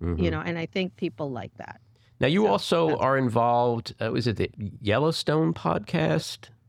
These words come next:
Speaker 1: No,
Speaker 2: Or,
Speaker 1: uh,
Speaker 2: or Su-,
Speaker 1: Succession.
Speaker 2: Succession.
Speaker 1: I'd love to be involved in a Yellowstone. I love Yellowstone. I love Yellowstone.
Speaker 2: Yeah.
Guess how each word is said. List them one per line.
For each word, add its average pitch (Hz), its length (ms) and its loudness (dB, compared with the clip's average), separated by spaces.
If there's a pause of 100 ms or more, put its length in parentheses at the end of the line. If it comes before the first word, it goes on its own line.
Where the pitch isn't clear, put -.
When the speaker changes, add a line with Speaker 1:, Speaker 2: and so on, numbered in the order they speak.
(140)
Speaker 1:
No, 247 460 4
Speaker 2:
Or, 147 120 4
Speaker 1:
uh, 143 100 4
Speaker 2:
or 139 100 4
Su-, - 180 2
Speaker 1:
Succession. 196 100 2
Speaker 2:
Succession. 175 500 0
Speaker 1:
I'd 226 140 2
love 349 300 4
to 294 100 -2
be 254 140 2
involved 208 400 2
in 190 100 0
a - 20 0
Yellowstone. 208 640 0
I 226 140 2
love 262 240 2
Yellowstone. 175 600 -6
I 139 80 -14
love 147 220 -12
Yellowstone. - 260 -4
Speaker 2:
Yeah. 65 200 -2